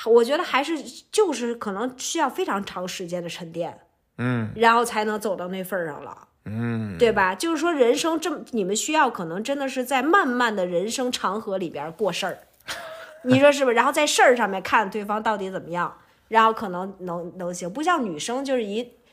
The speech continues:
Speaker 1: 认识第一个月就唠明白了。
Speaker 2: 但我也挺奇怪的。
Speaker 1: 嗯。
Speaker 2: 你说咱们俩平时都不怎么联系，
Speaker 1: 嗯。
Speaker 2: 过事儿的时候你让我帮你。
Speaker 1: 啊。
Speaker 2: 怎么帮？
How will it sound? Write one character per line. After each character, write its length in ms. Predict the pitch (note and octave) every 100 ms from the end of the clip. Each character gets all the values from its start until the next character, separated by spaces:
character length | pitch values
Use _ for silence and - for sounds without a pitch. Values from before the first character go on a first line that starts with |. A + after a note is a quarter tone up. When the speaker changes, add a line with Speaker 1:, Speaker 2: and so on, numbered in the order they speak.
| _ _ _ _ - -
Speaker 1:
认 280 | C#4+ F#4+
识 80 | D#4
第 160 | D4 D#4+
一 80 | F4
个 80 |
月 160 | E4 C#4+
就 140 | B3+
唠 140 | C4+ A#3
明 200 | F3+ E3
白 120 | G#3
了。 140 | F3 - - -
Speaker 2:
但 200 | A3+ B2+
我 100 | C#3+
也 80 | G3+
挺 180 | G2+
奇 160 | G2 G2+
怪 260 | A2 A2+ F#2+
的。 140 | -
Speaker 1:
嗯。 240 | A3+ B3 B3+
Speaker 2:
你 140 | C3+ C#3
说 180 | F#3+
咱 180 | G3+ C#3+
们 40 | E3
俩 100 | A#2+
平 240 | - C#3
时 220 | - A#2
都 180 | A#2+ D3
不 100 | D3
怎 80 | A#2
么 80 | F#2+
联 240 | - F2+
系， 160 | G#2+ - - _ _ -
Speaker 1:
嗯。 200 | A3+ A3+
Speaker 2:
过 120 | F3
事 120 | G3+
儿 40 |
的 60 | C#3
时 60 | C#3
候 80 |
你 80 | B2
让 100 | B2+
我 60 | F2
帮 240 | A#2 G#2
你。 100 | F#2+ - _ _ _ _ _ _ _ G3
Speaker 1:
啊。 460 | F#3+ F#3+ G3 G3
Speaker 2:
怎 120 | F3 G#2
么 80 | A2
帮？ 340 | A2 A#2